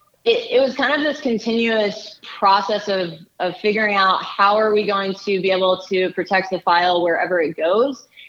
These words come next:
And so after South by Southwest, we started getting, I don't wanna say a bit more serious, but I mean, we were, we were really trying to figure out, it wasn't just a passion project at this point.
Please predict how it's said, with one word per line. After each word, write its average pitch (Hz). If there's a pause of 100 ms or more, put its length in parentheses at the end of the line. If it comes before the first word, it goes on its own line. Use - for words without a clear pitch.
(140)
And 196
so 220
after 214
South 190
by 180
Southwest, 233 (420)
we 202
started 240 (360)
getting, 226
I 214
don't 285
wanna 277
say 233
a 175
bit 220
more 196
serious, 180
but 196
I 196
mean, 220
we 233
were, 262
we 277
were 277
really 254
trying 233
to 214
figure 214
out, 202
it 190
wasn't 226
just 208
a 196
passion 185
project 165
at 175
this 170
point. 170